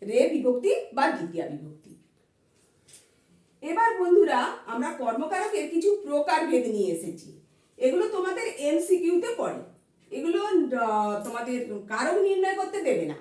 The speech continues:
এমসিকিউতে পড়ে। বাক্যে, কোনো বাক্যে দুটি কর্ম থাকলে তাদের মধ্যে প্রধান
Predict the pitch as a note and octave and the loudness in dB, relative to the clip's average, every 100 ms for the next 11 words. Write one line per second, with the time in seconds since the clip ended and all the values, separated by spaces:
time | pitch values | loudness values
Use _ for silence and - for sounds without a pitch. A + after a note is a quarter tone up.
0 | - - D#4 G4+ G#4 - E4 G3+ E3+ C3+ | -14 -6 -4 0 2 2 0 -2 -6 -10
1 | - - _ _ _ _ _ _ _ _ | -16 -20 _ _ _ _ _ _ _ _
2 | - - - E3+ F3 A3+ C4 - D#4 B3 | -20 -20 -16 -10 -2 0 0 -4 -8 -4
3 | B3 B3 C4 E4+ G#4+ - E4 - C#4 A3 | -4 -4 -4 -2 -2 -2 -4 -6 -4 0
4 | A#3+ G#3+ D#4+ G4+ A4 A4 B3+ A3+ D#4 F4+ | 0 0 -2 0 -2 0 0 0 0 -2
5 | F4 A#3 A#3 - G#3+ C4 D4+ D4+ E4+ E4+ | -4 -4 -4 -4 -4 -4 -4 -4 -4 -6
6 | - B3 C4 D#4+ B3+ G#3+ E4+ | -4 0 2 0 -4 -4 -6